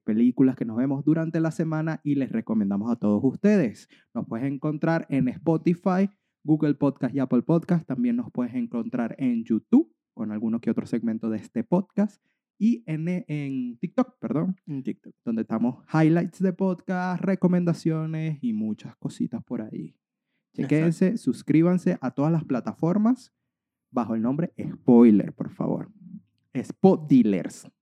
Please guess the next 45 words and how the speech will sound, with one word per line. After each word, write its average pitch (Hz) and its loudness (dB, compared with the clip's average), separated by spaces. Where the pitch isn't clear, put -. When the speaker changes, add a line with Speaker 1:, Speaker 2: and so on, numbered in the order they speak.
Speaker 1:
como 113 -4
le 110 -2
dicen - -6
por - -2
ahí. - -16
Dicho 165 6
esto, 202 4
vamos 160 4
a 202 4
hablar 147 -2
de 135 -2
lo 127 4
que 120 2
nos 117 2
vimos 127 2
esta 160 0
semana, 135 0
que 175 4
no 214 4
es 220 4
mucho 202 2
porque 151 -2
no 147 0
se 175 -2
estrenaron 165 -2
muchas 185 -4
cosas 196 0
esta 190 -2
semana. 190 -2
Es - -12
como 190 0
que 165 -4
llegó 135 0
el 127 0
bajón 160 -2
de 165 -4
enero. 147 -8
Speaker 2:
Sí, - -2
en 143 2
enero 131 0
no 180 0
se 202 0
estrenan 202 -4
muchas 202 -8
cosas. 175 -4